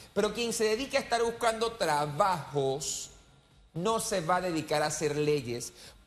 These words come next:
Porque cuando llegan las llamadas, de las que se ha hablado bastante la semana pasada,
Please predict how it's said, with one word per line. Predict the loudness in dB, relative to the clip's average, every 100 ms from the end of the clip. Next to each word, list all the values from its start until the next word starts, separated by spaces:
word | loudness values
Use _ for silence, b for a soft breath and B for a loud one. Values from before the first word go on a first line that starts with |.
| 0
Porque | 2 2 0 0
cuando | 0 2 0
llegan | 0 0 2 2
las | 2 0 2
llamadas, | 0 2 0 2 0 0 -2
de | -2
las | -2
que | -2
se | 0
ha |
hablado | 2 2
bastante | 0 0 0 0 0
la | -2
semana | -2 -2 0
pasada, | 0 2 2 2 2 0 -6